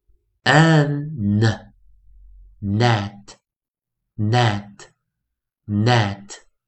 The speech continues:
好，那老师把这些字啊放到这个旁边。好，同学们呢就练习啊。再来，我们来看啊，旁边的这些我们来做个练习啊。P，P 我们发音为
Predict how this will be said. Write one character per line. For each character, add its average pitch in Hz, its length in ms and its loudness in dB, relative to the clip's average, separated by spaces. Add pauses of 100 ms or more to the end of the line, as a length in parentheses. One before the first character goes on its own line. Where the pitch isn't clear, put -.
(460)
好， 80 260 -10
那 107 120 -6
老 85 140 -8
师 - 80 -18
把 76 160 -8
这 98 140 -8
些 107 140 -4
字 110 220 -6
啊 95 220 -6
放 101 100 -10
到 98 100 -6
这 98 120 -6
个 90 100 -8
旁 78 240 -14
边。 143 320 -6 (920)
好， - 260 -14 (580)
同 69 160 -16
学 73 60 -12
们 69 120 -12
呢 73 160 -10
就 82 200 -8
练 82 280 -6
习 - 220 -10
啊。 98 180 -8 (800)
再 233 200 -8
来， 143 180 0
我 127 60 -2
们 117 120 -2
来 117 120 -2
看 131 200 -4
啊， 117 260 -4 (580)
旁 101 180 -6
边 214 160 -4
的 190 80 -6
这 127 160 -6
些 113 180 -2
我 104 80 -4
们 80 120 -6
来 78 160 -4
做 85 160 -6
个 82 80 -4
练 90 200 -4
习 - 200 -12
啊。 95 180 -6 (200)
P，P - 2000 -8
我 170 100 -2
们 104 140 -4
发 131 240 -6
音 180 140 -8
为 127 440 -4